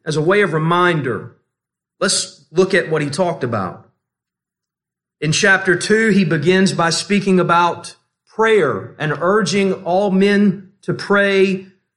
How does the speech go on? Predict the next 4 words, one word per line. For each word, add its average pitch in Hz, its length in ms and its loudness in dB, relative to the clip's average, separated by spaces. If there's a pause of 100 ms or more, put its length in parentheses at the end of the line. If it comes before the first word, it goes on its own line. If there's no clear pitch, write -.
(120)
supplications, 202 1040 0
prayers, 196 540 2
intercessions, 185 920 0
thanksgiving. 185 1000 0